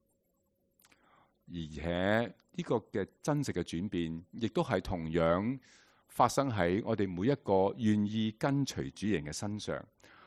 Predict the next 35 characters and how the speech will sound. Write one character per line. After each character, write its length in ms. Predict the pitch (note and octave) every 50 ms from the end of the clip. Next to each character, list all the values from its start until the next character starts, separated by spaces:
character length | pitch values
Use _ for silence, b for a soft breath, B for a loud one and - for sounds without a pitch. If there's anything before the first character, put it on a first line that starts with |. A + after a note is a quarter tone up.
| b b
我 80 | D#3+ D#3+
哋 120 | E3 D#3
慢 260 | D3+ C#3 B2+ B2 B2+
慢 480 | B2+ A#2 G#2 G2+ G#2 A#2 C3+ D#3 D#3+ D#3
越 100 | C3 A#2+ - - _
跟 240 | - E3 D#3 D#3
隨 240 | C3 A#2 G#2 D#2 D2
主， 400 | C#2+ - - D#2+ D#2+ E2 F#2 A2+ -
我 100 | - B2
哋 80 | B2 A2+
就 160 | G2 G2+ F#2
越 260 | F2+ F#2 G2 A2 A2+ - _
能 240 | G2 F#2 E2 D2+ D#2+
夠 360 | F2+ F#2+ F2+ F2 F2 F2+ F2+ - - _ _ _ -
為 220 | F#2+ E2 D#2+ D#2
主 180 | - - - D#2+ D#2+ F#2
放 360 | F#2+ - - G2+ E2+ E2 E2+ E2
低 80 | G#2+ G2+ F#2
自 220 | - - D#2+ D2+ D2
己， 360 | - D2 C#2 D2+ E2+ - - _ _ -
為 220 | F#2 E2 D2 C#2+
主 200 | C#2+ - - D2+
犧 360 | D2 D#2 D#2 F2+ F2 E2 D#2+ -
牲。 300 | - E2 D#2+ D2 C2+ C#2+ - _ _ _ _ _ _ _ _ _ _ _ _ _ _ _ _ _ b b b b b b b b b b b b _ _ _ _ _ - -
喺 260 | - G2 G#2+ B2+ C3 -
教 240 | - B2+ G#2+ G2+ G2
會 140 | G2 G2+ A2+
歷 80 | G#2 F2 -
史 220 | - - - G#2+
上 200 | G#2+ G2+ F2 E2
邊， 400 | D2 D#2+ D#2 D#2 D#2 D2+ D#2+ E2+
我 120 | E2+ F2 F2
哋 100 | D#2+ D2+
睇 260 | - - E2 D#2 E2+ D#2
到， 260 | D2+ C2+ C#2+ D2+